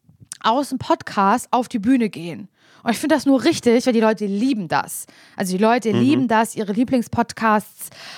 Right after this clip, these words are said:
Speaker 1: auf der Bühne zu sehen und das, was sie sonst irgendwie während des, während, während Autofahren, Bahnfahren, Joggen oder was auch immer in ihren Ohren hören,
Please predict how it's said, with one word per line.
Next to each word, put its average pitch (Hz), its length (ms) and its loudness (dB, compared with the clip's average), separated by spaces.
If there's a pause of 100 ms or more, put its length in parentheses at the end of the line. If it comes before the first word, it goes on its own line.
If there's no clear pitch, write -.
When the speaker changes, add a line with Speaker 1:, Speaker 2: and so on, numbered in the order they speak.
(120)
Speaker 1:
auf - 120 -2
der 214 120 0
Bühne 233 280 2
zu 214 160 -6
sehen 208 320 2
und 190 180 -2
das, 220 160 0
was 196 180 0
sie 202 80 -2
sonst 202 360 0
irgendwie 202 600 0 (320)
während 208 340 -2
des, 202 240 -4 (200)
während, 196 360 -2
während 214 300 -2
Autofahren, 220 520 0
Bahnfahren, 214 480 0
Joggen 214 300 2
oder 196 160 4
was 196 160 2
auch - 160 -2
immer 208 180 2
in 202 60 2
ihren 196 200 0
Ohren 208 240 2
hören, 190 200 0